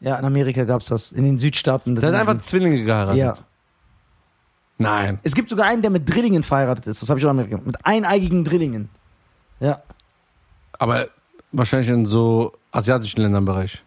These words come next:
Speaker 1: Nein, ein Weißer aus, den Amer-, aus Amerika.
Speaker 2: Ja?
Speaker 1: Ja, ja. So in diesen
Speaker 2: So ein
Speaker 1: Südstaaten.
Speaker 2: Redneck.
Speaker 1: Ja, ja. Nicht ganz Redneck, aber da. Wie findest du das?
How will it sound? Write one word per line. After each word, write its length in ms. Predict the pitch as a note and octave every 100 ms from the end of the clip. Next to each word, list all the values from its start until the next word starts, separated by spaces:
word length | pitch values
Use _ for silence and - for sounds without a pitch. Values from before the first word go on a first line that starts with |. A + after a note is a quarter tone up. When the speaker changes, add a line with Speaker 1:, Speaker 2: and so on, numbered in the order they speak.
| _
Speaker 1:
Nein, 520 | D3+ A#3+ E4 C#4+ C3 - _
ein 120 | D3+
Weißer 360 | F3 A#4+ - A#3+
aus, 100 | G#3+
den 80 | A3+
Amer-, 300 | A#3 C4 -
aus 140 | G#3
Amerika. 500 | A3+ B3+ G#3+ F3+ C3 -
Speaker 2:
Ja? 200 | C3+ A3+ A#4 F#4
Speaker 1:
Ja, 140 | G#3
ja. 320 | A#3+ A3+ B2+ -
So 260 | C3 F#3+
in 160 | G3+ G3+
diesen 380 | G3 F#3+ F#3+ E3+ - _ _
Speaker 2:
So 200 | B2+ F3
ein 60 | B2+
Speaker 1:
Südstaaten. 380 | C3+ F3+ E3 D3+
Speaker 2:
Redneck. 260 | A#2 C3+
Speaker 1:
Ja, 160 | D#3+ F3
ja. 300 | F3+ D3 A#2
Nicht 380 | C#3+ A3 B3+ -
ganz 240 | B3+ A3
Redneck, 360 | B3+ G#3+ A#3+ A3
aber 180 | G#3 G3+
da. 540 | G3+ G3+ F#3+ F3 - _ _ _ _ _ _ _ _ _ _ _ F3
Wie 80 |
findest 220 | F#3 G#3+ G#3+
du 40 |
das? 360 | G#3 - -